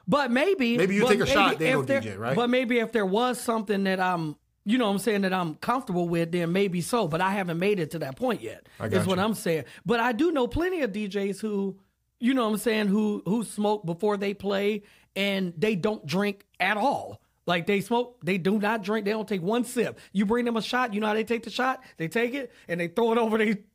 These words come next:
Speaker 1: 'cause they don't want that. But this calms them down, this gets them right, they in the groove, and they
Speaker 2: And I
Speaker 1: cool.
Speaker 2: understand that,
Speaker 1: I
Speaker 2: but I
Speaker 1: think
Speaker 2: think
Speaker 1: that,
Speaker 2: it's an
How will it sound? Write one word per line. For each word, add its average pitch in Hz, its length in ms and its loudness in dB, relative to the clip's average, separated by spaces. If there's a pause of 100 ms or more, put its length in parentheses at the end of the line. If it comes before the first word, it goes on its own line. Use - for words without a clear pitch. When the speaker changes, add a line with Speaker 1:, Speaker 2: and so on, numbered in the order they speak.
(320)
Speaker 1:
'cause 208 140 2
they 214 120 2
don't 214 140 2
want 208 200 0
that. 214 400 -2
But 185 240 -2
this 226 180 0
calms 190 320 -4
them 175 180 -4
down, 180 280 -2
this 175 160 -2
gets 180 220 -4
them 156 200 -4
right, 165 320 0
they 165 140 0
in 160 80 -2
the 156 80 -6
groove, 156 320 -4
and 151 80 -8
they - 100 -8
Speaker 2:
And - 20 -8
I - 40 0
Speaker 1:
cool. 190 80 4
Speaker 2:
understand 160 380 0
that, 247 80 4
Speaker 1:
I 285 40 2
Speaker 2:
but - 60 4
I - 60 6
Speaker 1:
think 240 100 2
Speaker 2:
think 214 140 4
Speaker 1:
that, 208 40 0
Speaker 2:
it's 160 140 -2
an 135 100 0